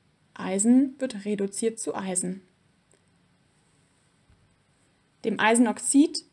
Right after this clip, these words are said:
wird der Sauerstoff entzogen. Eisen lässt sich also aus Eisenoxid gewinnen. Dabei ist Aluminium das Reduktionsmittel und entzieht dem Eisenoxid den Sauerstoff. Das Eisenoxid wird durch Aluminium zu Eisen reduziert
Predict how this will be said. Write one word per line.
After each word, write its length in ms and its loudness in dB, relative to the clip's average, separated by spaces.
wird 140 -2
der 100 6
Sauerstoff 520 0
entzogen. 600 -4
Eisen 360 6
lässt 240 2
sich 180 -6
also 240 -4
aus 220 -8
Eisenoxid 640 -4
gewinnen. 520 0
Dabei 360 4
ist 160 -2
Aluminium 720 6
das 220 -2
Reduktionsmittel 1080 0
und 180 -4
entzieht 400 0
dem 260 -2
Eisenoxid 680 -4
den 140 6
Sauerstoff. 680 -4
Das 240 -6
Eisenoxid 840 2
wird 160 -4
durch 200 -4
Aluminium 640 4
zu 180 -6
Eisen 280 0
reduziert 640 -2